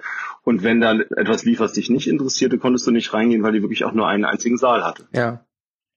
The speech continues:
Speaker 2: Kommen wir vielleicht mal, äh, zur, ähm, Aktion des, dass wir uns eine Karte kaufen. Und ich weiß noch, als ich, äh, mir Kinokarten in den neunzigern gekauft habe, war es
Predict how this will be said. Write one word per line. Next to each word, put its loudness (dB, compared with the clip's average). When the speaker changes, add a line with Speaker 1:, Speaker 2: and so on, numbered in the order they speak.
Speaker 2:
Kommen 2
wir 2
vielleicht -2
mal, 2
äh, 0
zur, 0
ähm, 2
Aktion 0
des, 0
dass -4
wir 0
uns -2
eine 0
Karte -2
kaufen. -6
Und 2
ich -4
weiß 2
noch, 2
als -4
ich, -6
äh, 4
mir -4
Kinokarten 0
in 0
den 0
neunzigern -2
gekauft -2
habe, 0
war 0
es 0